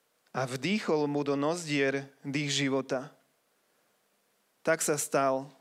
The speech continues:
človek živou bytosťou. Si predstavte, že keď si to viete fyzicky predstaviť, že Boh tú sochu chytil za tvár,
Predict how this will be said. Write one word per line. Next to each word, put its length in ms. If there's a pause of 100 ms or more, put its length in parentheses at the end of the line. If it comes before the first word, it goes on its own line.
(460)
človek 480
živou 320
bytosťou. 640 (1300)
Si 160
predstavte, 400
že 240 (800)
keď 160
si 80
to 80
viete 160
fyzicky 320
predstaviť, 560
že 80
Boh 340 (460)
tú 160
sochu 640 (400)
chytil 560
za 240
tvár, 400